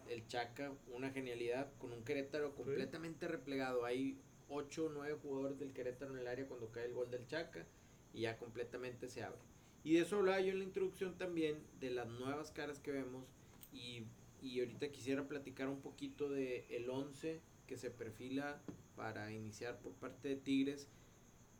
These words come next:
Speaker 1: y qué tanto pudieran involucrarse durante el desarrollo del partido caras nuevas que han resultado, como el caso de Leo, como el caso del Diente López.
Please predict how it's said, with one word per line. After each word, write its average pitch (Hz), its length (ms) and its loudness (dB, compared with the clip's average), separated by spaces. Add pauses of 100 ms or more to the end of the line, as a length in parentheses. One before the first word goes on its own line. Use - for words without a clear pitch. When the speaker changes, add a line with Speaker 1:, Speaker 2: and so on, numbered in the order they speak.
(160)
Speaker 1:
y 143 340 4 (260)
qué 143 100 2
tanto 151 600 0 (160)
pudieran 135 460 2
involucrarse 139 760 0
durante 123 380 -4
el 107 80 -6
desarrollo 107 340 -4
del 139 100 -2
partido 139 640 2
caras 117 260 -2
nuevas 127 480 -2
que 113 200 -2
han 113 260 -4
resultado, 143 880 0
como 117 220 -4
el 101 80 -8
caso 101 300 -6
de 131 80 0
Leo, 156 420 6
como 110 160 -6
el 107 60 -6
caso 101 300 -8
del 110 120 -2
Diente 107 260 -8
López. 110 140 -10